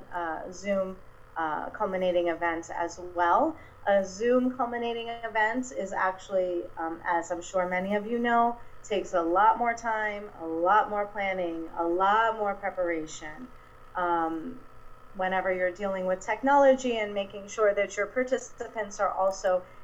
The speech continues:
able to, um, be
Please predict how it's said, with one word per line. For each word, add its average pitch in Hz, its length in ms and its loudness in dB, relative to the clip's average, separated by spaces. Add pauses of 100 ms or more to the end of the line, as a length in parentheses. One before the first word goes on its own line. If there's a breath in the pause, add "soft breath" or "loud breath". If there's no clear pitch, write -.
(100)
able 185 320 0
to, 175 400 -2
um, 160 420 -2 (2000)
be 214 460 2